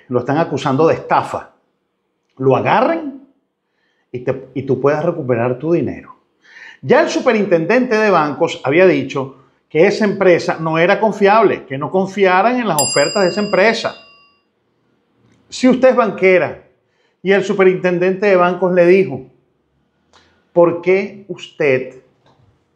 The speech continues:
siguió invirtiendo?". "Ah, porque usted es de las primeras", ¿no? "No, no, yo soy de las primeras, a mí no me pasa nada porque yo soy de los primeros".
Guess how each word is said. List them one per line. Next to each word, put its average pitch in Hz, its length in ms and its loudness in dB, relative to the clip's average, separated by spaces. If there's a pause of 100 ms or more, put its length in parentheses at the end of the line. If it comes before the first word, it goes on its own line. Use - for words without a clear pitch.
(340)
siguió 139 340 0
invirtiendo?". 156 680 0 (340)
"Ah, 208 400 0
porque 165 200 -4
usted 165 140 0
es 160 40 2
de 208 80 0
las 196 120 2
primeras", 147 460 -4
¿no? 233 280 -10 (160)
"No, 240 160 0
no, 247 100 4
yo 208 140 4
soy 175 100 2
de 202 80 4
las 233 140 4
primeras, 196 280 2
a 175 60 -2
mí 180 60 -2
no 220 80 0
me 233 100 0
pasa 202 240 -2
nada 220 220 0
porque 151 500 -4
yo 196 160 4
soy 220 220 2
de 185 80 4
los 147 100 4
primeros". 139 760 -6